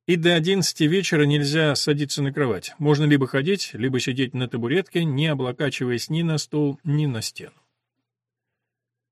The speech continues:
Ночью было не лучше. Спать мешал никогда не выключавшийся яркий свет. Кроме того, заключенным запрещалось держать руки под одеялом. Веселая пишет: «Всякий раз с вечера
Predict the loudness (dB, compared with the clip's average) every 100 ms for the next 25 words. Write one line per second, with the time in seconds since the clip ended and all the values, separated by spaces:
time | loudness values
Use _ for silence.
0 | _ 2 4 6 4 2 2 4 4 4
1 | 2 -2 -8 -14 _ _ -8 2 4 4
2 | 2 0 2 2 2 2 -2 0 2 2
3 | 2 2 2 -2 0 -2 0 -2 0 0
4 | 0 -2 -6 -6 -10 -14 _ -20 -20 _
5 | 2 4 4 4 2 2 0 -2 0 2
6 | 2 0 -2 -2 4 4 2 -2 2 0
7 | 0 -2 -2 -2 -4 -4 -2 -2 -6 -12
8 | _ _ -20 _ -4 0 4 6 6 2
9 | -4 -10 _ _ _ -4 0 2 4 2
10 | 0 2 2 4 2 0